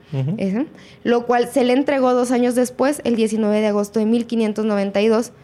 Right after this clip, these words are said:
Speaker 2: fecha cuando se ocu-, se funda la empresa vinatera, que hoy cuenta con, cua-,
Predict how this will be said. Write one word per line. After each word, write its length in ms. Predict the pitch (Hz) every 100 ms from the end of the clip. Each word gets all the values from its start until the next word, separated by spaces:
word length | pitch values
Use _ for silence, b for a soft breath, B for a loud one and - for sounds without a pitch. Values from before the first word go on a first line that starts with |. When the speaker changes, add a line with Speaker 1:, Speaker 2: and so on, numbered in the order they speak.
| B
Speaker 2:
fecha 280 | - 214 214
cuando 260 | 214 208 202
se 100 | 208
ocu-, 300 | 190 - 180
se 520 | - 185 175 170 160
funda 340 | - 214 214 214
la 80 |
empresa 380 | 208 185 180 190
vinatera, 540 | 208 240 262 226 226 262 B B B
que 100 | 214
hoy 140 | 196 190
cuenta 320 | 190 190 202
con, 220 | 208 202 - - -
cua-, 100 | 180